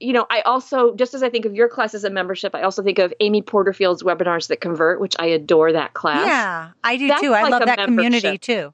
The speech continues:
Speaker 2: I love the
Speaker 1: right?
Speaker 2: community too. It's great.
Speaker 1: So she's very there for us in a group way, right? At certain prescribed times. You're very there for your people in a more personal, close touch way.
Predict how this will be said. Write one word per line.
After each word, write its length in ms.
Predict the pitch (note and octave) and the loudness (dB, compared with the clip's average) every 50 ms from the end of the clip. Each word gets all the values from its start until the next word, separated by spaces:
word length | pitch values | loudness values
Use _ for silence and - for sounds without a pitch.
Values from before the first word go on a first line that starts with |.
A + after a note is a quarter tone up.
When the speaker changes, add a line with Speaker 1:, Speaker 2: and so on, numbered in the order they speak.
| _ _ - | _ _ -6
Speaker 2:
I 80 | G#3+ A3 | -6 -4
love 160 | A3 A3 A3 | -2 -2 -2
the 60 | G#3+ | -2
Speaker 1:
right? 140 | G#3+ B3 D4+ | -2 0 0
Speaker 2:
community 380 | C#4 B3 B3 A#3+ F#3+ F3 F3 | 0 0 -2 -2 -4 -8 -12
too. 200 | F3+ - A#3 G#3 F3 | -10 -10 -10 -10 -10
It's 140 | E3 - - | -12 -12 -10
great. 300 | - A#3 G#3 E3 - - _ _ _ _ _ _ _ _ | -8 -8 -8 -8 -12 -16 _ _ _ _ _ _ _ _
Speaker 1:
So 260 | - - - C4+ B3 B3+ | -8 -2 2 2 2 2
she's 460 | - - - - D#4 D#4+ F#4 E4+ C#4 | 0 -2 -2 0 2 4 2 2 0
very 560 | A3 G3+ F#3+ C4 C4+ C4+ C#4 C#4 C#4 B3 A3 | -2 -2 2 4 6 6 6 4 4 2 0
there 340 | G3 F3+ G#3 A3 A3+ A#3 A#3+ | -2 0 2 2 4 2 2
for 240 | A#3 - B3+ G#3+ G3 | 0 0 0 2 2
us 320 | G3 F#3+ F#3 F#3 - - | 2 0 0 -4 -8 -10
in 100 | F#3+ F3+ | -6 -6
a 80 | F3+ E3+ | -6 -6
group 500 | E3+ D3+ F#3+ F#3+ A3 A#3 A#3 A#3 - - | -6 -6 -2 0 2 2 2 0 -2 -4
way, 400 | E3+ E3 D3 D3 C3+ B2 C3+ C3 | -2 -2 0 -2 -4 -6 -6 -4
right? 260 | F3 F3+ G3 G#3+ G3+ | 0 0 2 2 2
At 180 | - F3 - - | 0 -2 -6 -4
certain 340 | - - A3+ G3+ - G3 G3 | -2 0 0 0 -2 -4 -8
prescribed 500 | - G#3 F#3 - - G3+ F#3 F3 E3+ - | -8 -8 -6 -4 -2 -2 -2 -2 -4 -6
times. 400 | - G#3+ G3+ F3+ E3 D#3+ D#3+ - | -4 -2 -2 -2 -2 -4 -8 -8
You're 300 | - F#3+ G#3+ C4+ D4 C4+ | -6 -2 0 0 2 2
very 280 | B3 C#4 C4 A#3+ G#3 F#3+ | 4 4 6 6 4 4
there 280 | F3+ G3 G3+ G#3+ G#3+ | 4 2 2 2 2
for 120 | G3+ - G#3 | 0 0 0
your 120 | F#3 F3+ | 0 0
people 380 | F3+ - G3+ F#3 - F#3+ F#3 F3 | 0 -2 -4 -2 0 2 2 2
in 120 | - F#3+ F#3 | 2 0 0
a 20 | |
more 220 | F3 F3+ F#3 F3+ F3 | 0 2 2 0 0
personal, 640 | - - - G3+ F#3+ - - G3 F3+ E3 D#3+ D#3 - _ _ _ _ - | 0 -2 -2 -2 -2 -2 -2 0 0 2 0 0 -2 _ _ _ _ -8
close 320 | - - G#3 F3+ - - | -2 0 0 0 -2 -4
touch 360 | - - F#3+ E3+ - - - | -8 -8 -8 -6 -6 -8 -8
way. 280 | - D3+ C#3+ C#3+ D3 | -6 -6 -6 -6 -8